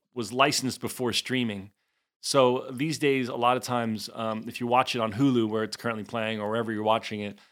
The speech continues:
um, it might have some of those songs that you love replaced because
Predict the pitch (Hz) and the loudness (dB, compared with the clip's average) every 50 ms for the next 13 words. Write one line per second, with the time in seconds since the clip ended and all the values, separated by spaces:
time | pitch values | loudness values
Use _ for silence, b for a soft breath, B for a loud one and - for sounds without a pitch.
0 | _ _ _ _ - 120 113 113 110 107 - 127 123 135 139 127 123 123 113 - | _ _ _ _ -4 -2 0 0 0 -2 -2 -2 0 2 2 2 0 -2 -2 -2
1 | 131 127 117 113 110 - - 123 117 113 110 101 - - - - - 113 113 - | -2 -2 0 0 -2 -2 0 0 0 0 -2 -4 -6 -10 -14 -14 -10 -10 -10 -8
2 | - 113 107 104 117 127 127 107 98 110 - - - - 143 123 107 98 - - | -8 -8 -4 0 2 2 2 2 0 -4 -8 -8 -4 0 0 0 0 -2 -6 -10
3 | - - _ - 104 - - 120 113 104 98 98 - | -12 -14 _ -16 -14 -8 -4 -4 -4 -4 -4 -8 -12